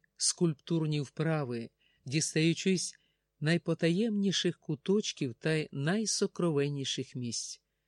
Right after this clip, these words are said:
«Зачекай», прошепотіла, чи то вже простогнала вона. «Я стулю штори, щоб не розважати сусідів». Він на мить відсторонився, давши їй можливість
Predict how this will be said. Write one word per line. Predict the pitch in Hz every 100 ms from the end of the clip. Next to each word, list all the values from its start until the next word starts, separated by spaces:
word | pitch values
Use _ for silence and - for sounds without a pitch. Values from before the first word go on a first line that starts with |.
| _ _ _ _
«Зачекай», | 156 139 160 196 - 208 143 110 _ _ _ _ -
прошепотіла, | 143 - 135 131 - 131 117 117 _ _ _ -
чи | 175
то | 170 175
вже | 165
простогнала | 156 147 - - 127 131 151 139
вона. | 131 120 117 117 _ _ _ _ _ _ -
«Я | 151 165 160 165
стулю | - - 165 160 156
штори, | - - 190 139 127
щоб | - 143 - _
не | 160 170
розважати | 165 165 151 147 139
сусідів». | - 156 - 120 110 104 _ _ _ _ _ _ _ -
Він | 165 202
на | 185
мить | 180 190 - - 139
відсторонився, | 143 - 147 147 160 165 - 147 139 143
давши | 147 156 - 143
їй | 139 139
можливість | 127 123 147 156 139 -